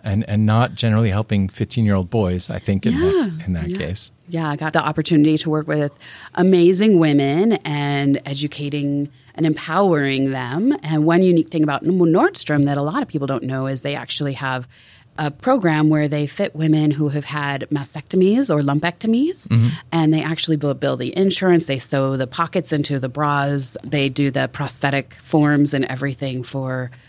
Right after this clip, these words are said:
Speaker 2: for
Speaker 1: Oh,
Speaker 2: women who
Speaker 1: wow.
Speaker 2: have struggled with breast cancer.
Speaker 1: Mm-hmm.
Speaker 2: Um, so I got to be a part of that program, and that was really amazing.
Speaker 1: It's a great thing. I, I've known, uh, several women who, who've gone through procedures like that, and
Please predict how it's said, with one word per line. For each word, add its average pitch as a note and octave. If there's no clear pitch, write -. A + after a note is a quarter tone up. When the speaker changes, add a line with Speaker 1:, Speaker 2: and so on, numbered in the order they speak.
Speaker 2:
for D#3+
Speaker 1:
Oh, D#3
Speaker 2:
women C#3+
who C#3
Speaker 1:
wow. C#3+
Speaker 2:
have C3
struggled C3
with C3
breast B2
cancer. -
Speaker 1:
Mm-hmm. F2
Speaker 2:
Um, B2+
so E3
I F3
got E3+
to D#3
be D3+
a C#3+
part C#3+
of B2+
that C#3
program, C3
and B2+
that D#3+
was C#3
really C#3+
amazing. A#2+
Speaker 1:
It's -
a A2+
great G2
thing. E2+
I, F#2
I've F#2
known, G#2
uh, G2+
several B2
women F2
who, F2+
who've F#2
gone F2+
through F2+
procedures F#2+
like F#2
that, F2
and G2+